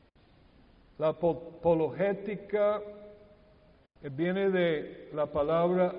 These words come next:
apología, que quiere decir defensa. Es la defensa de la fe, pero me gusta esta definición de Van Til más, porque en realidad lo que yo estoy haciendo hoy con ustedes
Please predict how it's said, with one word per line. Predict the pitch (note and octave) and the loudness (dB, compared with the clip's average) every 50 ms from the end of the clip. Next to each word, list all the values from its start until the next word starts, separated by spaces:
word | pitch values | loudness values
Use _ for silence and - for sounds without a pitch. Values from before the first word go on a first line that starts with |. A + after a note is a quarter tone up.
| - - - | -10 -8 -4
apología, | D3+ D#3 D3 - - E3 D#3 D3 D3+ C#3+ C#3 C3 C3+ D#3+ G#3+ A#3+ A#3 G#3 F#3 F3+ F3+ G#3 A3 F#3+ F#3 - - - - - - - - - - - - | -4 -4 -4 0 2 2 2 2 2 0 -2 -2 -4 -2 0 2 4 6 6 6 6 6 4 0 -6 -8 -10 -12 -14 -16 -16 -18 -18 -20 -20 -12 -8
que | D#3 D3 | -8 -8
quiere | - - E3 E3 E3+ F3+ F3 E3 | -6 -4 -4 -2 0 0 0 -2
decir | D3 - E3+ E3+ E3+ D#3+ | -4 -6 -6 -6 -6 -6
defensa. | D3+ D#3 D#3+ D3+ - - - F3+ G3 G3+ G3 G3 F#3 F3 - - - F3 F#3+ A3+ - - - - - - - - - - - - - - - - - - - - - - - - - - - - - - - - - _ - - - - _ - - - - - _ - - - - - - - - - - - - - - - - - - - | -6 -6 -6 -8 -8 -10 -8 -4 -4 -2 -2 -2 -4 -4 -6 -4 -4 -4 -4 -4 -6 -12 -18 -20 -20 -20 -20 -20 -20 -20 -20 -20 -20 -20 -20 -20 -20 -20 -20 -20 -20 -20 -20 -20 -20 -20 -20 -20 -20 -20 -20 -20 -20 _ -20 -20 -20 -20 _ -20 -20 -20 -20 -20 _ -20 -20 -20 -20 -20 -20 -20 -20 -20 -20 -20 -20 -20 -20 -20 -20 -20 -10 -6
Es | E3 F#3+ | -2 0
la | G3+ G#3 F#3+ F#3+ | 4 4 4 4
defensa | F3 - - - - G#3 G#3+ A3 G#3 G#3 A#3+ | 4 2 0 -2 0 0 0 0 0 4 6
de | A3+ A3 G#3+ | 8 8 8
la | G3 F#3 E3 | 8 6 6
fe, | - - G3+ G3+ G3 | 4 2 2 2 2
pero | F#3+ F#3 F#3+ F3+ F3 E3 | 2 4 4 4 4 4
me | E3+ E3+ | 4 2
gusta | E3 E3 G#3 A3+ G#3+ A3 - G#3+ G3+ | 4 4 4 4 4 2 2 2 4
esta | F#3+ G3+ G#3 G#3+ | 4 4 2 2
definición | G3 F3+ F#3+ F#3+ F#3 G3 F#3+ F3 F3 E3+ - - F#3+ F#3+ G3 G3 G3 | 2 4 4 2 2 2 2 0 0 0 0 2 4 4 4 6 6
de | G3 | 4
Van | F3+ F3+ E3 E3 D#3+ - | 6 6 4 2 0 2
Til | - F#3+ F#3+ | 4 6 6
más, | F3+ E3+ E3+ F3+ F#3+ G3+ G3+ F#3+ G3 | 6 6 4 4 4 4 4 2 2
porque | - F3 F3+ D3+ - E3 E3 | 0 0 0 0 0 -2 -4
en | D#3 D3+ | -2 0
realidad | D3+ D#3+ D#3+ D#3 D#3 D#3 D#3+ F3+ F#3+ G3+ G3+ F#3+ - - - - - - - - | 0 2 2 0 0 0 2 4 4 4 4 2 -2 -6 -10 -14 -14 -16 -6 0
lo | D#3 E3+ E3 | 2 2 2
que | - E3+ D#3 | 2 0 0
yo | D3+ E3 F#3 | 2 2 2
estoy | F3 F3+ F3 G3 F#3+ F#3 F#3 | 0 2 2 4 4 6 6
haciendo | F3 E3+ F3+ F#3+ F#3 F#3 F#3 F#3 F3 F3 F3+ F#3 E3+ | 4 4 2 0 0 0 0 2 2 0 0 0 0
hoy | D#3+ F3 F#3 G3 G3 | 0 2 2 2 2
con | G3 F#3 F3 D#3+ | 0 0 -2 -2
ustedes | D#3 D3 - - - D#3+ D#3+ E3 F3+ F#3+ G3 F#3+ - | -4 -6 -8 -6 -2 0 2 4 4 4 2 0 -2